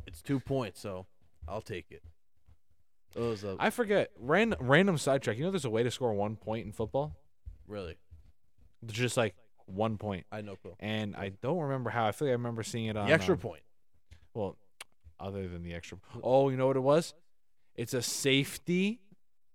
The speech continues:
Speaker 2: on a two-point conversion.
Speaker 1: Oh, I think I did see, like, a TikTok reel, YouTube short of that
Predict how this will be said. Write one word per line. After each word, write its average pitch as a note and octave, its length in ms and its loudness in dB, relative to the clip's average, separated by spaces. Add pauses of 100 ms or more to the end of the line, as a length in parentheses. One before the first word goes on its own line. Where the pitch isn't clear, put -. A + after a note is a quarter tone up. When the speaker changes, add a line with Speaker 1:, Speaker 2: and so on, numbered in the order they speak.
(140)
Speaker 2:
on C3 240 4
a B2+ 60 2
two-point C3+ 460 -2
conversion. G#2+ 560 -2 (280)
Speaker 1:
Oh, G#2+ 320 -2 (560)
I - 60 -12
think C#3+ 200 4
I C3 40 -2
did B2+ 120 -2
see, B2 100 -4
like, G#2+ 180 -2
a G2 120 -6 (360)
TikTok G2+ 520 -4 (640)
reel, F#2+ 500 -6 (1120)
YouTube G#2+ 260 -10
short G2 220 -4
of E2+ 100 -8
that D#2+ 240 -8